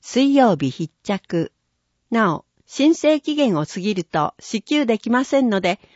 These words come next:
早めに申請してください。申請方法など、詳しくは広報伊賀市八月十五日号、または市ホームページをご覧ください。申請先、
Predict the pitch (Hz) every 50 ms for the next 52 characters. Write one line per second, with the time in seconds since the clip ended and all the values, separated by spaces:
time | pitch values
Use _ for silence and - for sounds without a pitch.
0 | _ - 226 226 269 302 294 302 294 277 285 285 - 254 240 254 269 - 269 254
1 | 254 - - 254 240 - 214 220 233 233 - 208 196 190 185 - - _ _ _
2 | _ _ _ _ _ _ _ _ _ _ _ _ _ _ _ _ _ _ _ -
3 | - 262 311 349 - - 311 294 294 302 - 269 262 247 233 - 180 170 160 160
4 | 175 175 180 - 147 143 - - _ _ _ _ - 226 247 269 294 - - -
5 | - 190 175 180 160 - - _ _ _ - 311 302 294 254 - 196 175 147 -
6 | - 190 185 214 208 226 - - - - 147 143 - _ _ - - 247 - 330
7 | 311 320 311 - 294 285 254 294 311 277 196 180 180 196 226 233 - - 208 165
8 | 165 143 135 - - _ _ _ _ _ _ 226 233 - - 226 196 165 160 -
9 | - - _ - - 262 247 - - _ _ - 240 269 311 311 330 311 - 311
10 | 311 294 254 - 262 247 185 - - _ - 175 165 170 175 190 185 - 175 175
11 | 175 185 - 175 165 156 143 - - _ _ _ _ _ _ _ _ _ _ -
12 | - 247 285 302 302 - - 269 262 262 - 277 233 233 - _ 240 220 202 -